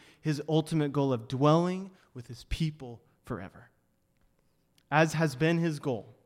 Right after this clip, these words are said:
since the start. So that's the promise. We've seen the longing. That was the promise. You know, God creating a joy-filled new heaven and new earth for his people to mutually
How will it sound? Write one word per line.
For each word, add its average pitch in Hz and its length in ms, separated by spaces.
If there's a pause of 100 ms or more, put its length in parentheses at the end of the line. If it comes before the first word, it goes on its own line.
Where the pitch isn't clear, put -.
(560)
since - 280
the 131 80
start. - 460 (1000)
So - 140
that's 196 260
the - 80
promise. 208 720 (200)
We've 175 120
seen 190 280
the 156 100
longing. 269 600 (180)
That 180 140
was 170 180
the 156 100
promise. 254 800 (360)
You 165 60
know, 151 80
God 220 580
creating 214 580
a 175 60
joy-filled 233 1080 (260)
new 208 340
heaven 254 360
and 185 160
new 247 240
earth 240 380
for 196 140
his 160 220
people 254 500
to 143 180
mutually 226 760